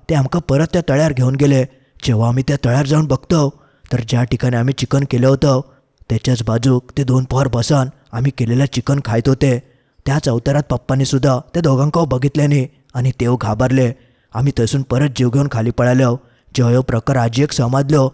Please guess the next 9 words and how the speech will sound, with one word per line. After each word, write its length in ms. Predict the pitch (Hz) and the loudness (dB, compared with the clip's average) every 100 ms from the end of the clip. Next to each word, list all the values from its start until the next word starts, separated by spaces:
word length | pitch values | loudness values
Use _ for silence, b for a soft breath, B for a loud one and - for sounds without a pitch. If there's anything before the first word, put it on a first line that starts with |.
| b b b b - | b b b b -8
तेव्हा 240 | 113 110 113 | -2 0 0
आजी 200 | 107 135 | 0 0
आमका 300 | 113 113 135 | 0 0 0
सांगाक 400 | 123 113 131 131 | 0 -2 0 0
लागली, 380 | 117 135 139 127 _ _ _ _ | 0 2 0 -2 _ _ _ _
"अरे, 180 | 123 123 | -2 -2
ते 160 | - 147 | 0 0
मुंज 320 | 127 123 123 | 2 0 2
असत. 400 | 143 - 160 135 | 2 2 2 0